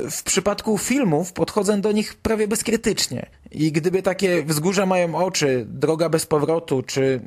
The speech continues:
czy nawet Teksańska masakra piłą mechaniczną, e, doczekały się sequela na tym poziomie co Potomstwo, no to można by tylko przyklasnąć. W tym przypadku problemów jest kilka. Po pierwsze, literaturę,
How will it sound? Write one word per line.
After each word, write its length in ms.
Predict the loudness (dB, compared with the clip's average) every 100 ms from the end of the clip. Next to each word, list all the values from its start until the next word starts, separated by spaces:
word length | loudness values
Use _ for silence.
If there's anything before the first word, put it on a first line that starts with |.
| -2
czy 140 | 0
nawet 240 | 0 0
Teksańska 480 | -2 -2 0 -2 0
masakra 440 | 0 0 0 0 0
piłą 240 | 0 0
mechaniczną, 760 | 0 0 0 -2 -2 -2 0 -2 -8 -20 -20 -18 -4
e, 120 | -2
doczekały 520 | 0 0 0 0 0
się 200 | 0 0
sequela 440 | 0 -2 0 2 2
na 100 | 2
tym 220 | 0 -2
poziomie 360 | 0 0 2 2
co 140 | 0
Potomstwo, 680 | 0 0 0 -2 -2 -2 -2 -6 _ -2
no 120 | 0
to 120 | 2
można 280 | 0 0 2
by 100 | 2
tylko 260 | 0 0 0
przyklasnąć. 840 | 0 2 2 2 -2 -8 -10 -16 -20 -20 -20 _
W 120 | -4
tym 100 | -2
przypadku 440 | 0 2 0 2 0
problemów 440 | 2 2 2 2
jest 160 | 0 0
kilka. 380 | 0 0 -4 -8 _ _
Po 120 | -2 0
pierwsze, 600 | 2 0 0 0 0 -2 -14 -20 -6
literaturę, 800 | 0 2 2 0 2 2 2 0